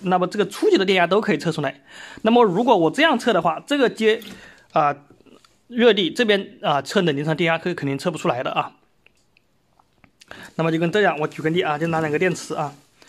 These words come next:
那么大家知道，我这要测这个电池的电压啊，很简单，这个黑表笔啊，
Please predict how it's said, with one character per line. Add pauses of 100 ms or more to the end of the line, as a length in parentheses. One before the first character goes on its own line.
(340)
那
么
大
家
知
道，
我
这
要
测
这
个
电
池
的
电
压
啊，
很
简
单， (1900)
这
个
黑
表
笔
啊，